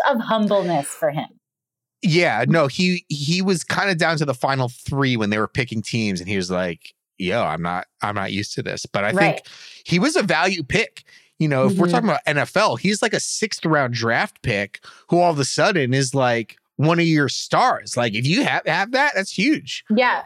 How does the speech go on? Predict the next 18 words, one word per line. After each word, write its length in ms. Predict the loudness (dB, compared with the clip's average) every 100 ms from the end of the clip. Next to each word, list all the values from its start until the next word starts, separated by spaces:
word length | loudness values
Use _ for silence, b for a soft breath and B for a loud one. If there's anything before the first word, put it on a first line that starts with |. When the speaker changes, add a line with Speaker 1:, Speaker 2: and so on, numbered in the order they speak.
| -6
Speaker 2:
Tom 160 | 2 4
Speaker 1:
yeah. 120 | 4
Speaker 2:
Brady, 380 | 4 2 0 0
another 300 | 2 2 2
sixth 360 | -2 -2 -2 0
round 240 | 0 0 -2
draft 340 | -2 -2 -4
pick. 320 | -12 -12 -16 -14
Speaker 1:
Whoa. 380 | -4 -2 -2 -6 _ _ _ _ _ _ _ _
Speaker 2:
Whoa. 340 | -4 -2 -2 -4
Speaker 1:
<laughs> 60 | -2
Speaker 2:
Yeah. 760 | 0 2 2 2 0 2 2
Speaker 1:
That's 200 | 2 0
a 60 | -2
fun 260 | -2 -4 -2
fact. 260 | 0 0
Speaker 2:
Yeah. 180 | 0 -2 -6 -6
Speaker 1:
<laughs> 400 | -2 0 0